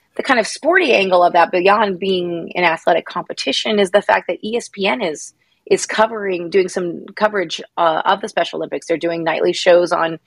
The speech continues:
Tuesday and Wednesday night, uh, with different features.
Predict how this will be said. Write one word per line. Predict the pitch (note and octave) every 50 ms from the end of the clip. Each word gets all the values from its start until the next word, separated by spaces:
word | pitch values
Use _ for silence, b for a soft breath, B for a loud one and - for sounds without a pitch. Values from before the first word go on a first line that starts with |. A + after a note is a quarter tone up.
| _ _ _ _ _ _ _
Tuesday | - - A#3 A3 F#3 A3 G#3 G3+
and | G3 F#3
Wednesday | F3+ F3+ F3+ - F#3+ F3+
night, | F3 F3 E3+ E3 F#3 A#3 - - - - - - - _ -
uh, | - E3+ D#3+ D#3+ D#3
with | E3 E3 _
different | - F3+ F3 - F3+ - -
features. | - G3 - - A3 A3 A#3+ B3+ C#4 C4+ - -